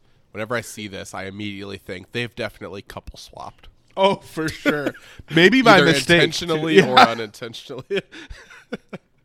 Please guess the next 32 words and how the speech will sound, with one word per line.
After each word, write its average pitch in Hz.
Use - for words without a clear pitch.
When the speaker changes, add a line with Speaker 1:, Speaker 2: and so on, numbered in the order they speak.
Speaker 2:
Um, 156
Speaker 1:
Yeah. 82
Speaker 2:
Brittany 220
and 160
Brianna 160
met 170
their 175
husbands 160
where 165
else? 156
A 139
festival 180
for 190
twins 131
in 131
two 160
thousand 139
seventeen, 185
and 160
six -
Speaker 1:
Of -
Speaker 2:
months 147
Speaker 1:
course, 160
that's 170
a 170
Speaker 2:
later. 170
Speaker 1:
thing. 101
Speaker 2:
Yeah, 147
of -
course. -
<laughs> 269
Fest-, 220